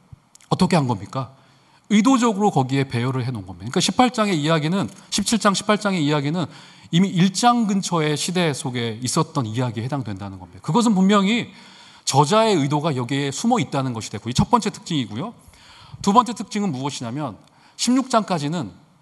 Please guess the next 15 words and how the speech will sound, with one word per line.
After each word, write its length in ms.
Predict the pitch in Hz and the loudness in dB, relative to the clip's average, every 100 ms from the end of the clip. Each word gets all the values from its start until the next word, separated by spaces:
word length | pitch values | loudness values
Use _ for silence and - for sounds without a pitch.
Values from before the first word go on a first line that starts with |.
| _ _ _ _ _ _ - | _ _ _ _ _ _ 0
거의 200 | 151 160 | 2 2
이제 120 | 143 | 0
국가적인 640 | 135 165 - 226 202 180 156 | -2 -2 4 4 4 0 -2
이야기들을 560 | 131 143 123 127 135 104 - _ - | 0 -2 -2 -4 -6 -6 -16 _ -4
많이 220 | - 147 | -2 -2
말합니다. 420 | 101 101 - 101 | -4 -12 -16 -12
사사가 400 | - 175 175 156 | -4 -2 0 -2
나라를 380 | 120 113 143 139 | -2 -2 -2 -4
구원하고 680 | - 135 139 139 127 170 240 - - - - | -8 -10 -8 -8 -10 -14 -14 -20 -20 -12 -4
국가가 380 | 165 202 175 | -2 0 0
핍박을 420 | 170 185 - 175 160 | -2 -4 -4 -2 -2
받고 200 | 135 151 | -4 -2
이런 220 | 170 180 | 0 2
이야기들이 500 | 151 180 165 156 160 | 2 2 0 -4 -6
주를 360 | - 147 160 | -6 -6 -6